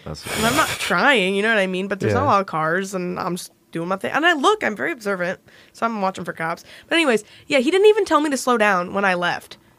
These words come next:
Speaker 2: You know what I mean? Most cops would be
Speaker 3: Yeah.
Speaker 2: like, "Hey, watch your speed, though. Have a nice day." He's just like, "Have a good one." Hands me my license. I was like, "Thanks."
Speaker 1: Yeah, I'm currently, like, on edge about being pulled over, though, uh, on account of my dashboard not working,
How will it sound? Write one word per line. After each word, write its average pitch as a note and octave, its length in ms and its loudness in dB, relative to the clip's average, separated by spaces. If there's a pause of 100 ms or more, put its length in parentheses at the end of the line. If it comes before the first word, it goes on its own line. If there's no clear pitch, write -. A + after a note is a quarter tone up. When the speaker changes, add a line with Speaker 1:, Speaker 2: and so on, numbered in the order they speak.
Speaker 2:
You B3+ 100 -2
know C#4+ 60 4
what E4 100 4
I D#4+ 60 4
mean? B3+ 180 -2
Most C4 220 0
cops D4 220 -2
would - 80 -2
be B2 60 6
Speaker 3:
Yeah. - 120 6
Speaker 2:
like, G#3+ 240 6
"Hey, A#3+ 180 4
watch A3 200 4
your C4+ 40 -12
speed, A#3 280 -2
though. G#3+ 320 4
Have A3+ 180 4
a - 20 -2
nice A#3 200 0
day." G#3+ 200 2 (180)
He's F4 100 0
just F4+ 140 -2
like, E4+ 140 2 (160)
"Have A4 100 6
a - 40 -2
good A4+ 100 4
one." F#4 160 2 (120)
Hands G#3 160 -8
me A3+ 80 0
my G3+ 120 2
license. F#3 440 -2 (240)
I - 40 2
was C4+ 80 2
like, B3 140 0 (220)
"Thanks." F#3+ 500 0 (1040)
Speaker 1:
Yeah, D#2 160 -2
I'm F#2 140 -4
currently, A2 380 -2
like, E2+ 240 -4
on D#2+ 200 -6
edge D2 200 -10
about D2+ 280 -10
being D2+ 200 -12
pulled D#2 260 -10
over, D2+ 260 -8
though, D#2+ 300 -8
uh, D2+ 540 -14
on D2+ 100 -8
account D#2+ 280 -10
of D#2+ 100 -10
my D2 120 -10
dashboard D#2 680 -10
not D#2+ 200 -6
working, D#2+ 580 -8